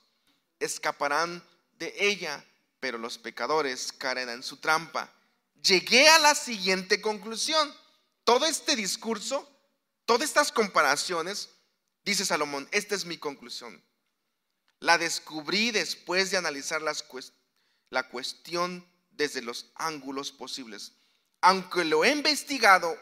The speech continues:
una y otra vez, veo aún, no encuentro lo que buscaba. Hay un solo hombre virtuoso entre mil,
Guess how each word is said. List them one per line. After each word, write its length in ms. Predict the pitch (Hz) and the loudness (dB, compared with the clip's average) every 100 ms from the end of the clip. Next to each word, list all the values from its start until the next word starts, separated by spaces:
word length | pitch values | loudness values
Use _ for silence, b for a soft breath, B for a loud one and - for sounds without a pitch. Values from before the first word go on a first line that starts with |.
| 190 | -4
una 280 | 202 190 | -2 0
y 80 | 156 | 0
otra 280 | 160 156 127 | -2 -2 -2
vez, 400 | 160 254 247 - b b b b _ _ | 2 0 0 -8 b b b b _ _
veo 260 | 190 208 214 | 8 10 10
aún, 640 | 185 214 254 240 - - _ _ _ _ - | 8 6 0 -4 -14 -20 _ _ _ _ -12
no 200 | 156 208 | 2 4
encuentro 760 | 220 - - 214 233 226 226 | 4 -4 2 6 6 4 -4
lo 180 | 214 180 | -2 -2
que 80 | 180 | -4
buscaba. 640 | 151 143 - 175 156 127 - _ - _ _ _ _ _ _ - | -8 -8 2 6 6 2 -12 _ -20 _ _ _ _ _ _ 2
Hay 120 | 202 | 4
un 180 | 233 233 | 4 -2
solo 560 | - 208 196 185 180 - _ _ _ _ _ _ 104 _ | 2 2 4 2 0 -6 _ _ _ _ _ _ _ _
hombre 800 | - 190 185 151 143 143 135 _ _ | 2 4 4 -2 -2 -2 -8 _ _
virtuoso 840 | - 151 - - 160 170 156 156 151 | -6 -6 -6 -10 -2 0 0 -2 -4
entre 280 | 143 143 | -4 -8
mil, 280 | 135 127 117 | -6 -10 -12